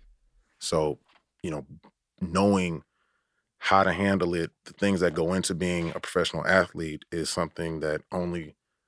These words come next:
professional athletes, people, people that work within professional athletics can understand.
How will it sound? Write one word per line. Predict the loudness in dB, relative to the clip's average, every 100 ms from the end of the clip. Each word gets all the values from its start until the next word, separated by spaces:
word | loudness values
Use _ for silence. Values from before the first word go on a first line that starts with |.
| _ -18
professional | -4 -2 0 0
athletes, | 0 0 -8
people, | -10 -12 -12
people | -6 -6 -2
that | -4 2
work | 4 4 0
within | -2 0 0
professional | -2 -2 0 0 -2
athletics | -4 -4 -2 -2 -4 -8 -12 _ -10
can | -6
understand. | -6 -8 -10 -12